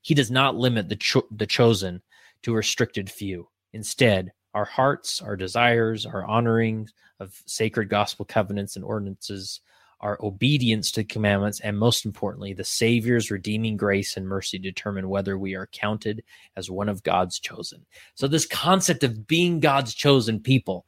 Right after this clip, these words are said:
is so fascinating, right? 'Cause does God love more, some children more than others? No. But what changes is that individuals can have access to more of God's love, right? The more they choose to step into a covenant relationship,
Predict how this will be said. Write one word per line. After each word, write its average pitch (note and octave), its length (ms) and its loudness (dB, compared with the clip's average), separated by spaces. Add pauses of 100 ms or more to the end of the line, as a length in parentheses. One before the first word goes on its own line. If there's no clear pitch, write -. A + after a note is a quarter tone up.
(100)
is G#2+ 140 -4
so F3 280 8
fascinating, G2 720 0 (120)
right? A2 260 -2 (680)
'Cause D3 180 6
does F#3 300 2
God F#3 220 4
love E3+ 220 4
more, D3+ 520 2 (680)
some D#3 240 -4
children D3+ 320 4
more C#3+ 180 4
than C3+ 140 4
others? D#3+ 440 2 (160)
No. G3+ 520 -2 (560)
But A#2+ 100 0
what D#3 360 -2
changes F#3+ 480 4
is G2+ 160 0
that G#2 260 0
individuals C3 640 2
can G#2+ 160 -6
have G2 160 -6 (220)
access - 540 0
to G#2+ 100 -4
more G2+ 200 0
of F2+ 140 -6
God's F2+ 300 -4
love, - 500 -16
right? G#2+ 240 -8
The A#2 80 -2
more A#2+ 320 0
they A#2 220 4
choose A2+ 340 -2
to A2 80 -6
step - 260 -6
into G#2+ 220 -4
a G#2 60 -6
covenant G#2+ 540 -8
relationship, G#2+ 760 0